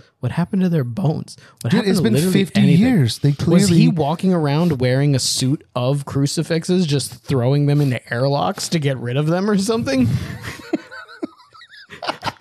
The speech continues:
Speaker 1: Like, what was he doing? <laughs> Where did the bodies go? Or did they only explore four rooms and then they just went, "Rest of this ship is spooky. I don't wanna go there."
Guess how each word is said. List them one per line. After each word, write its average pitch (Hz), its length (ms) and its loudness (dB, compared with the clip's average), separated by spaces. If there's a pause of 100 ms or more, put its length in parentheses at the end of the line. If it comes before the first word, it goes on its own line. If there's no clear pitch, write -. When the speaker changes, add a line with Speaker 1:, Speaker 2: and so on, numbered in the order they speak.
(140)
Speaker 1:
Like, - 420 -4 (600)
what 381 160 -2
was 349 100 -2
he 359 100 2
doing? 285 560 -2 (520)
<laughs> - 540 -20
Where 339 200 0
did 359 120 -2
the 370 60 -2
bodies 320 520 0
go? 156 360 -2 (880)
Or 277 180 -2
did 269 140 -2
they 269 180 -2
only 262 400 -2
explore 226 440 -4
four 202 320 -2
rooms 180 440 0
and 151 100 0
then 151 80 0
they 156 100 2
just 151 200 0
went, 135 180 -2
"Rest 143 280 -2
of 190 60 0
this 139 200 -2
ship 135 240 -2
is 120 100 -4
spooky. 180 540 -4
I 151 80 -2
don't 185 120 0
wanna 139 160 0
go 123 200 0
there." 147 400 0